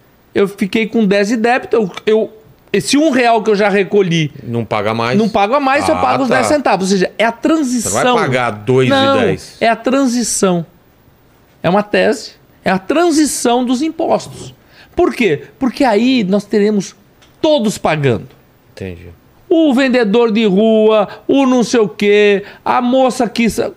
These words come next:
Speaker 1: qualquer coisa, qualquer atividade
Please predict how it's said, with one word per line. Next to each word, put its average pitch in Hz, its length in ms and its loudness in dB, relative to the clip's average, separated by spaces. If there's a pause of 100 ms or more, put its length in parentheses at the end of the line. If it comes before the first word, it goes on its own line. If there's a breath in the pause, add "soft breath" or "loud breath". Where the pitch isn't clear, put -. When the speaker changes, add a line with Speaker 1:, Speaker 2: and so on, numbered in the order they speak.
(180)
Speaker 1:
qualquer 359 580 0
coisa, 302 560 0 (120)
qualquer 294 480 0
atividade 240 960 0